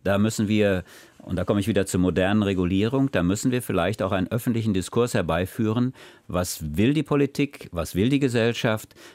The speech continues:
Was Vorfahrt hat im Netz oder was garantiert im Netz verbreitet werden muss und nicht durch irgendwelche, äh, Pay-Modelle, durch irgendwelche Volumentarife et cetera,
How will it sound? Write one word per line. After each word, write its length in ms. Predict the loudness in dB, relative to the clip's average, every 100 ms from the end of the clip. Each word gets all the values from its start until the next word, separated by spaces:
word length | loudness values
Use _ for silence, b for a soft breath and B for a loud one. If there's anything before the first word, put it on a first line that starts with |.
| B
Was 420 | -2 -2 -4 -8 _
Vorfahrt 680 | -6 2 4 4 0 0 -2
hat 160 | -4
im 140 | -2 0
Netz 280 | 0 -2 -2
oder 220 | 0 0
was 280 | -2 -4 -4
garantiert 540 | -2 0 -2 -2 -2
im 120 | -2
Netz 200 | -2 -2
verbreitet 500 | -4 -2 -2 -2 -2
werden 240 | -2 0 0
muss 220 | -2 -4
und 160 | -2
nicht 300 | 0 -2 -6 B B B
durch 160 | -8 -2
irgendwelche, 800 | -2 -2 -2 -2 0 -2 -2 -8 -20
äh, 460 | -8 -4 -4 -4 -8 -12 -2
Pay-Modelle, 640 | 2 2 2 4 2 0 B B B
durch 180 | -6 -4
irgendwelche 880 | -2 -2 -2 -2 -2 -2 -2 -2 -2
Volumentarife 800 | 0 2 0 0 -2 -2 -4 -8
et 140 | -4
cetera, 560 | -4 -2 -2 0 -2